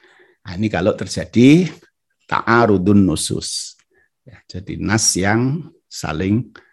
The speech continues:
bertentangan. Bapak Ibu rahimakumullah, saya kira ini sesi kedua kita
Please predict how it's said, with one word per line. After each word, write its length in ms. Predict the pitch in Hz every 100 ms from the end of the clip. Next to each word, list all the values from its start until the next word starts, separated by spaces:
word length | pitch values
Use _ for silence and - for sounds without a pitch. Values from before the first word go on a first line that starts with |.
| _ _ _
bertentangan. 1400 | - 87 87 82 - 95 80 - 78 107 71 - - - - - - _ - - _ _ _ _ _ _ -
Bapak 160 | 98 87
Ibu 80 | 120
rahimakumullah, 800 | 113 110 107 104 104 147 175 - -
saya 240 | 95 95
kira 240 | 98 107
ini 560 | 87 101 117 120 143 - _ _ _ _ _ -
sesi 400 | - 95 98 87
kedua 320 | - 98 80
kita 640 | - 80 98 113 147 175